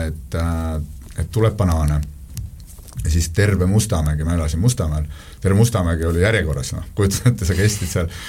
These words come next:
ma ei tea, küll seal toodi rekkadega küll neid ette ja, ja siis, noh,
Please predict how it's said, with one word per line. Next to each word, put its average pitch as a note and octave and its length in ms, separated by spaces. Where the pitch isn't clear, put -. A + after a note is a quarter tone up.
ma G2+ 60
ei F#2+ 80
tea, G2+ 80
küll G2 100
seal F2+ 200
toodi A#2 400
rekkadega D#2+ 580
küll E2 200
neid F2 100
ette C3+ 440
ja, E2+ 260
ja F2 160
siis, F2 340
noh, E2+ 140